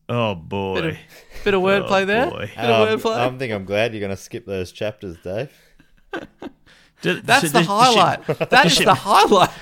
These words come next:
Speaker 1: does she meet up with the crab again? Do we ever get to see the crab again?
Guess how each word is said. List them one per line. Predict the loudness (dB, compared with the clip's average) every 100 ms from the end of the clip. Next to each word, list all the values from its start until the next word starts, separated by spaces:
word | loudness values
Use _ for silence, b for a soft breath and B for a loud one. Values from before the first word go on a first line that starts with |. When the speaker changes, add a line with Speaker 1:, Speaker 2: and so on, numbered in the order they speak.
| -6
Speaker 1:
does | -2 0
she | 0
meet | 2 0
up | 0
with |
the | -4
crab | -4 -2 -2
again? | -2 -4 -6 -8 -16 b b b _
Do | -2
we | 0
ever | 0
get | -2 -4
to |
see | -6
the | -6
crab | -6 -2 -2 -2
again? | -6 -8 -10